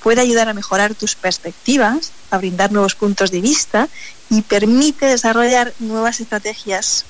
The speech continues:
para afrontar los problemas. Al final, ¿qué se trata de eso, no? De, de, de, de, de tomar distancia con la propia vida y de salir de nuestra zona de confort, que nuestro cerebro forje nuevas conexiones cerebrales. Eso es tan importante.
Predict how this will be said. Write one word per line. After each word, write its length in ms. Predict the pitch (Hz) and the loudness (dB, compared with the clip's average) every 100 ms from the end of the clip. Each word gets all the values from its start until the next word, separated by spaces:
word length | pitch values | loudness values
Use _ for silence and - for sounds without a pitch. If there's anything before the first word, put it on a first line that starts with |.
| - | -10
para 160 | 214 185 | -4 -2
afrontar 520 | 165 185 165 165 165 - - - - - | 0 -2 0 -2 -2 -6 -14 -16 -14 -4
los 140 | 185 | -2
problemas. 440 | - 170 165 151 - - - | 0 0 0 -2 -4 -8 -4
Al 80 | 196 | 0
final, 240 | 202 208 277 | 2 2 2
¿qué 100 | 262 | 2
se 80 | |
trata 220 | - - 151 | 2 0 2
de 100 | 180 | 2
eso, 220 | - - | 0 0
no? 160 | 202 | 2
De, 180 | 262 185 | 2 2
de, 160 | 170 170 | 2 2
de, 280 | 165 165 165 | 2 0 0
de, 260 | 151 107 - - - - | -2 -2 -4 -12 -12 -6
de 560 | - 202 190 180 175 175 | -2 2 4 4 4 2
tomar 240 | 175 180 226 | 2 2 2
distancia 520 | 240 - 247 269 220 | 0 2 0 2 0
con 100 | 202 | 2
la 100 | 190 | 0
propia 280 | 190 190 185 | 0 0 2
vida 420 | 262 247 220 254 | 2 2 2 2
y 100 | 226 | 0
de 140 | 190 | -2
salir 340 | 185 180 254 277 | -4 0 2 2
de 120 | 214 | 0
nuestra 320 | 202 - 196 | -4 -6 -6
zona 240 | - 196 | -4 -4
de 100 | 185 | -4
confort, 540 | 175 180 175 - 185 185 | -4 -8 -8 -2 -2 -2
que 100 | 190 | -6
nuestro 300 | 185 - 285 | -6 -4 -4
cerebro 400 | - 214 262 247 | 0 2 4 2
forje 380 | - 254 - 220 | 2 0 -2 -6
nuevas 360 | 208 202 - - - - | -2 0 0 -6 -14 -12
conexiones 600 | - 190 - 185 196 208 | -6 -2 -2 0 2 2
cerebrales. 520 | - 180 175 180 180 196 | 2 2 4 2 0 0
Eso 140 | - | -2
es 100 | - | -2
tan 160 | 220 220 | 2 2
importante. 640 | 233 196 190 196 220 | 4 2 0 0 0